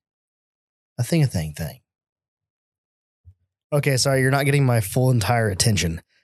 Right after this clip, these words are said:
<laughs> Maybe I should do some breaks in between that so it's not, like, j-, so choppy, maybe. Um, just got a few things going on between getting you guys, uh, the names drawn here, and then Jimmy, uh, from Snail Trail is texting me.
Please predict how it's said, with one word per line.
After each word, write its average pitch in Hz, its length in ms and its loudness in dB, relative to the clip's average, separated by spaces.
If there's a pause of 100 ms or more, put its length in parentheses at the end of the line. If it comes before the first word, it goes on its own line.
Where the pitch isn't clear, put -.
(280)
<laughs> - 720 0
Maybe 147 300 0
I 226 40 2
should 151 180 0
do 120 80 2
some 110 200 0
breaks 95 320 -2
in 95 60 0
between 80 300 -4
that 78 200 -4
so - 140 2
it's 107 100 0
not, 113 180 0
like, 90 380 -4 (160)
j-, 104 160 -2
so 104 300 2
choppy, 107 440 0
maybe. 139 380 0 (460)
Um, 135 600 0 (160)
just 139 160 0
got 156 100 4
a 127 40 0
few 143 140 0
things 127 180 0
going 131 160 0
on 123 240 0 (260)
between 123 440 2 (280)
getting 127 280 2
you 123 160 2
guys, 110 420 2
uh, 104 320 2
the 110 140 0
names 120 340 2
drawn 123 360 0
here, 185 400 2
and 139 220 0
then 117 260 2
Jimmy, 143 640 0
uh, 113 440 0
from 110 200 -2
Snail 135 300 2
Trail 135 360 0
is 117 200 0
texting 131 380 0
me. 127 400 0